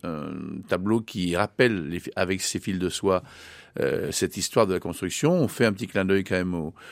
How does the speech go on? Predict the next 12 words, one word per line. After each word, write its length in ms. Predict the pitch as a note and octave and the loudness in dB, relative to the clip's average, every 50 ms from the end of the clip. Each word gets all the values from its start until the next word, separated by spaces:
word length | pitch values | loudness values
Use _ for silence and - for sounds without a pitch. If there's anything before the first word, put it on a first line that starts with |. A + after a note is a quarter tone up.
| - - _ | -20 -18 _
aux 140 | - E2+ F2 | -2 -2 -2
deux 280 | D#2+ G2+ A2+ A#2 G#2+ A#2 | 2 4 4 4 4 4
architectes 380 | G2+ - A2 G#2 G#2+ G2+ F#2+ | 0 -2 -2 2 2 0 0
qui 100 | - F#2+ | 0 -6
se 100 | F#2 F#2+ | -6 -4
sont 160 | E2 - G2 F#2 | -4 -4 -4 -4
succédés 600 | - G2 F2+ - - F#2 F2 F#2 G2 F#2+ F#2 - _ _ _ - - | -4 -4 -4 0 0 0 2 2 0 0 -2 -6 _ _ _ -12 -4
pour 140 | - E2+ E2+ | -2 0 0
la, 160 | D#2 C2+ A1+ | 0 0 -2
pour 160 | - - F#2+ | -4 -6 -2
cette 180 | - G2+ F#2 - | 0 -2 -2 0
construction. 680 | - F#2+ F2+ - - F2+ - - - B2+ D#3 G#3 A3+ | -4 -4 -4 -4 -6 -6 -4 2 4 6 6 6 2